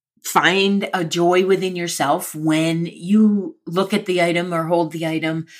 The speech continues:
or have memories towards the item? If not, I firmly believe that it can leave your space. Take a picture of it.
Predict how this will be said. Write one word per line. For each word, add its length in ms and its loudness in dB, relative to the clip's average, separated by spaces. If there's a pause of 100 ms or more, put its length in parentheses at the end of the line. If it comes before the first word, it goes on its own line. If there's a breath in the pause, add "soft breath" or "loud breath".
(120 loud breath)
or 320 4
have 180 -2
memories 480 0
towards 340 -2
the 180 -2
item? 400 -6 (440 loud breath)
If 260 0
not, 560 4 (240)
I 220 -2
firmly 500 -4
believe 500 -2
that 200 -2
it 160 -6
can 200 0
leave 380 0
your 140 -2
space. 500 -2
Take 220 -8
a 40 -4
picture 500 0
of 140 2
it. 220 -6